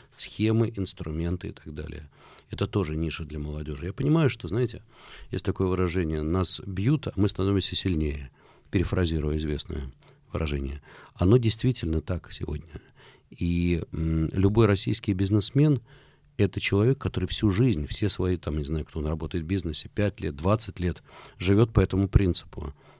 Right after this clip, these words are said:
«Нас бьют, а мы становимся сильнее и крепче». Э, это действительно так. И российский бизнесмен, понимаете, он всю жизнь привык крутиться. Он всю жизнь привык придумывать различные ходы. И данная ситуация для него, для многих, я разговаривал, это челлендж.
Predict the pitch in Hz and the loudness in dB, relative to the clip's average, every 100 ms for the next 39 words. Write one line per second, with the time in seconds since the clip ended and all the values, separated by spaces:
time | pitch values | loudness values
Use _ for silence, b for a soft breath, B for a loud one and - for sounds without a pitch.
0 | - 107 95 87 113 156 98 87 - 82 | 6 8 8 6 6 6 4 2 0 0
1 | 101 - 90 87 98 90 101 92 82 78 | 0 0 -4 -2 0 2 2 2 0 -2
2 | - - - B B B B B - - | -8 -14 -20 B B B B B -20 -4
3 | 80 82 101 78 87 - 95 - 82 - | -4 -2 -2 -2 -4 -2 -2 0 -2 -2
4 | 82 - - 95 98 - 123 - 101 104 | -8 -8 -6 -2 -2 -2 -6 -4 0 0
5 | - 135 147 - 85 117 123 - 95 101 | 2 4 4 4 4 2 2 2 4 2
6 | B B - - 120 101 147 117 107 - | B B -10 4 6 8 6 4 6 6
7 | 104 113 104 - 110 - 87 - _ _ | 6 0 -2 -2 -4 -4 -10 -14 _ _
8 | _ b b b b - 104 120 127 135 | _ b b b b 0 4 6 4 4
9 | - 104 120 - - 95 120 120 95 - | 4 4 4 6 6 8 10 10 6 0
10 | 85 95 104 - 92 101 87 78 - B | -2 -2 -2 -2 -2 -2 -2 -4 -6 B
11 | B B B B 117 104 135 131 120 113 | B B B B -2 6 8 8 6 2
12 | - - 143 156 - 90 80 80 90 95 | 0 0 2 2 0 -2 -2 0 2 4
13 | 92 82 85 104 92 76 87 87 107 143 | 2 -2 0 0 0 -4 -4 -2 0 2
14 | 151 110 117 - 95 73 73 | 4 2 0 -2 -2 -2 -6